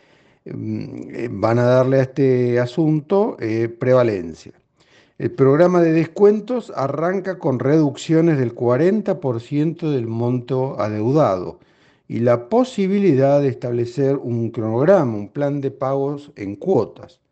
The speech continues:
Esto dio comienzo en marzo de este año, eh, cuando el director de la Autoridad de Ejecuciones y Recaudaciones, Uri Wallenstein,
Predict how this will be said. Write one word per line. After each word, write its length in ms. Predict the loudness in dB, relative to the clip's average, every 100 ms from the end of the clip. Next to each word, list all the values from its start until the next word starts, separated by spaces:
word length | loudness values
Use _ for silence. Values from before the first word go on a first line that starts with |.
| _ _ _ _ _ _ -6
Esto 680 | -4 -4 2 4 6 4 4
dio 220 | 0 -2
comienzo 720 | -2 2 2 2 -2 -2 0
en 100 | 0
marzo 500 | 0 0 0 -2 -4
de 120 | -6
este 240 | -6 -4 -2
año, 640 | 0 -2 -4 -4 -6 -12
eh, 400 | -12 -6 -6 -6 -6
cuando 260 | -6 -4 -4
el 100 | -4
director 560 | -2 -4 2 2 2
de 100 | 0
la 60 | -2
Autoridad 560 | -4 -6 -4 -2 0 0
de 80 |
Ejecuciones 720 | -2 -8 -12 -10 -6 -8 -8
y 40 | -6
Recaudaciones, 880 | -4 -2 0 2 4 4 2 -4 -8
Uri 380 | -2 0 0 0
Wallenstein, 880 | 2 2 2 -4 -6 -4 -4 -4